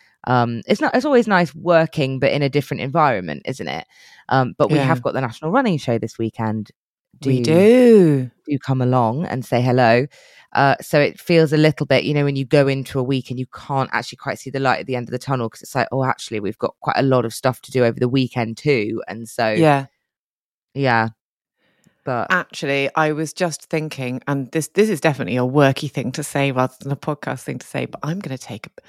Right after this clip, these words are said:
Speaker 2: I'm gonna take a day off after the National Running Show. And I
Speaker 1: Oh,
Speaker 2: think
Speaker 1: do
Speaker 2: you
Speaker 1: it.
Speaker 2: should too.
Speaker 1: Okay, maybe I, maybe I'll do the same, take
Speaker 2: Yeah.
Speaker 1: the Monday or something.
Speaker 2: Yeah. 'Cause otherwise you're
Speaker 1: Yeah.
Speaker 2: just, it's like the last couple of weeks of January sort of, and you're kind of not having a weekend in the middle of them. Although,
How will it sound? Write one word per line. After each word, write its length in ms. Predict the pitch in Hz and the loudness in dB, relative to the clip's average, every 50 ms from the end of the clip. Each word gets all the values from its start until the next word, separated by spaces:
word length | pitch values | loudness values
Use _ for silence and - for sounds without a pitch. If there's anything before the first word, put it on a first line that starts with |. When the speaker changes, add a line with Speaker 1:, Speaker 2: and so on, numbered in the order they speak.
| - - _ - | -20 -20 _ -2
Speaker 2:
I'm 200 | 113 156 190 240 | -2 -2 -2 -4
gonna 80 | 185 - | -6 -6
take 240 | - 156 151 - | -6 -6 -6 -6
a 20 | 156 | -4
day 220 | - 156 151 151 | -2 0 2 2
off 200 | 151 156 147 - | 2 0 0 0
after 540 | 160 160 190 233 - - - 202 131 120 - _ _ _ _ | -2 -2 -2 -4 -6 -4 -2 -2 -2 -2 -6 _ _ _ _
the 80 | - - | -6 -4
National 340 | 143 139 127 - 151 143 131 | -2 -2 -2 -2 -2 -2 0
Running 220 | 135 135 131 131 | 0 0 0 -2
Show. 180 | 127 - - 135 | -2 -4 -2 -2
And 180 | 131 131 127 - _ - | -2 -2 -4 -6 _ 0
I 60 | 208 | 2
Speaker 1:
Oh, 100 | 226 226 | 2 2
Speaker 2:
think 40 | 202 - | 2 2
Speaker 1:
do 80 | 220 220 | 2 4
Speaker 2:
you 120 | 208 196 | 4 6
Speaker 1:
it. 260 | 180 156 143 - - | 4 4 4 2 2
Speaker 2:
should 100 | - 160 | 2 2
too. 60 | 185 214 | 2 2
Speaker 1:
Okay, 120 | 170 160 160 | 2 0 0
maybe 280 | 170 165 160 170 165 | 0 0 2 4 4
I, 220 | 160 156 156 - - | 4 4 4 2 0
maybe 260 | 160 165 151 151 156 | -2 -6 -4 -2 -2
I'll 100 | 151 147 | -4 -4
do 100 | - 139 | -6 -10
the 60 | 135 | -8
same, 140 | - 147 139 | -4 -4 -2
take 40 | - - | 0 -2
Speaker 2:
Yeah. 60 | 180 | -2
Speaker 1:
the 80 | - 147 | -2 -4
Monday 400 | 151 147 143 139 135 131 131 127 | -4 -6 -6 -6 -8 -8 -8 -8
or 80 | 131 | -10
something. 540 | 127 - 127 123 - 107 131 131 131 127 131 135 _ - | -12 -12 -14 -14 -12 -12 -12 -12 -12 -14 -16 -20 _ -8
Speaker 2:
Yeah. 260 | 180 170 165 170 175 _ _ _ _ _ _ - - - _ - | -8 -8 -8 -8 -12 _ _ _ _ _ _ -20 -20 -20 _ -6
'Cause 100 | 226 247 | 0 0
otherwise 340 | 285 311 262 185 160 156 147 | 0 2 2 2 2 2 0
you're 40 | 170 | -2
Speaker 1:
Yeah. 40 | 175 | -4
Speaker 2:
just, 220 | 170 190 - _ _ - - - - - - | -4 -4 -6 _ _ -20 -20 -20 -20 -20 -10
it's 160 | - 202 196 | -8 -6 -2
like 160 | 214 202 196 202 | -2 -2 -2 0
the 40 | |
last 280 | 202 208 214 214 190 - | 2 2 2 2 2 -2
couple 180 | - 190 - 190 | -8 -6 -6 -4
of 60 | 180 | -2
weeks 260 | 190 180 - - - | -2 -4 -4 -6 -12
of 60 | 160 | -6
January 420 | - 190 185 180 170 147 127 127 127 | -2 0 0 0 0 -4 -4 -4 -4
sort 300 | - - 131 117 - 90 | -4 -2 -2 0 0 2
of, 280 | 107 113 135 139 - - - | 0 0 0 -4 -10 -6 -4
and 280 | 147 147 147 147 139 | -4 -2 -2 -4 -2
you're 240 | 160 156 151 147 147 | -2 0 0 0 -2
kind 260 | - - 165 160 151 | -4 -4 -4 -2 -2
of 180 | 151 147 139 - _ _ _ - | -2 -4 -6 -10 _ _ _ -4
not 360 | 147 156 165 165 - - - - | -2 0 0 0 0 -2 -4 -4
having 260 | - 165 156 156 160 | -4 -2 -2 0 -2
a 40 | 160 | 0
weekend 460 | 156 170 165 - - 202 190 160 135 | 0 0 -2 0 0 0 0 0 -2
in 80 | 135 127 | -4 -6
the 40 | 143 | -6
middle 160 | 151 160 151 | -6 -4 -6
of 60 | 143 | -4
them. 160 | 135 123 120 - | -2 -2 -2 0
Although, 560 | - 160 170 165 - 226 214 160 120 101 110 | 0 0 0 0 2 2 4 4 4 2 2